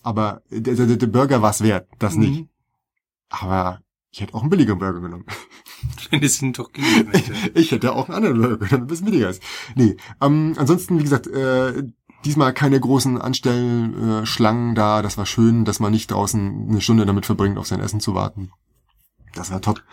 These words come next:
Speaker 1: Das Einzige, was tatsächlich anstrengend war, war die Hitze. Es war das Kühlhaus, aber das heißt so, weil's früher ein Kühlhaus war.
Speaker 2: Genau.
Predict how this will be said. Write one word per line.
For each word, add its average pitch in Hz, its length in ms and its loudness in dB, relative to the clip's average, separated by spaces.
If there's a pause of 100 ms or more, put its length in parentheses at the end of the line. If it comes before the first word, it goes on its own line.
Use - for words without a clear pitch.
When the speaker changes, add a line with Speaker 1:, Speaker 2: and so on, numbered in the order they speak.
(340)
Speaker 1:
Das 113 160 -4 (100)
Einzige, 143 640 2
was 120 160 0
tatsächlich 123 680 0 (200)
anstrengend 113 400 -2
war, 104 160 0
war 98 100 -2
die 92 80 -4
Hitze. 113 360 -2 (580)
Es - 160 -10
war 143 120 4
das - 160 0
Kühlhaus, 175 600 0 (1120)
aber 117 280 0
das 113 180 -2
heißt 143 260 0
so, 139 240 2
weil's 107 380 -2
früher 143 300 2
ein 110 120 -2
Kühlhaus 120 440 2
war. 123 220 2
Speaker 2:
Genau. 127 340 -6